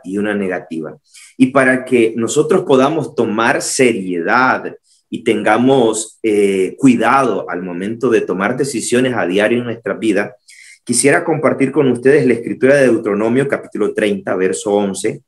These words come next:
Eh, lo leeré en esta noche. Dice así el Señor, porque,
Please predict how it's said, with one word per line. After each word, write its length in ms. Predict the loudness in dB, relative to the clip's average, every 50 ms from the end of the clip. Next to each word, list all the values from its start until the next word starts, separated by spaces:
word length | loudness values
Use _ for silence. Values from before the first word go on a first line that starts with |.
| _ _ _ _ _ _ -20 -20 _ _ _ _ _
Eh, 720 | 4 4 6 6 6 6 6 6 4 4 2 0 -4 -8 -14 _ _ _ _ _ _ _ _ _ _ _ -20 -10 -2
lo 140 | 0 2 4
leeré 400 | 4 4 4 4 4 4 2 2
en 120 | 0 -2
esta 200 | -4 -4 -4 -4
noche. 460 | -2 0 -2 -2 -2 -2 -4 -4 -6 -10 _ _
Dice 240 | -4 -2 0 2 2
así 500 | 2 2 0 0 0 2 2 0 0 -4 -6
el 120 | -6 -6
Señor, 600 | -4 -4 -4 -2 0 2 2 2 0 -2 -8 _ _ _ _ _ _ _ _ _ _ _ _ _ _
porque, 720 | _ 0 0 0 2 2 4 6 6 6 4 2 0 -4